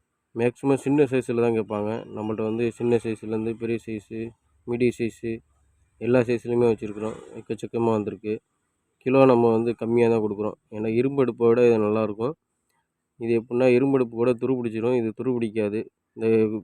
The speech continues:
புதுசா வீடு கட்டுறவங்கலாம் விறகு அடுப்பு செட் பண்ணணும், அதுக்குன்னு சொல்றதுக்கு வந்து இது யூஸ்ஃபுல்லா இருக்கும். இதை பார்த்தீங்கன்னா, கலர் பொடி,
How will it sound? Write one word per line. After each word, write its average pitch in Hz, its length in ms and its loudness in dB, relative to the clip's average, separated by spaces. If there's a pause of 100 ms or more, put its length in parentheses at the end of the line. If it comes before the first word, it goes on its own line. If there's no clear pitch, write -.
(140)
புதுசா 135 400 2
வீடு 131 180 8
கட்டுறவங்கலாம் 117 520 4
விறகு 117 200 4
அடுப்பு 113 380 0
செட் 107 220 -10
பண்ணணும், 110 220 0
அதுக்குன்னு 107 320 -6
சொல்றதுக்கு 107 320 -6
வந்து 117 120 -2
இது 117 100 0
யூஸ்ஃபுல்லா 110 400 -4
இருக்கும். 104 280 -8 (680)
இதை 117 100 -10
பார்த்தீங்கன்னா, 117 400 0 (280)
கலர் 131 360 -2
பொடி, 117 220 -2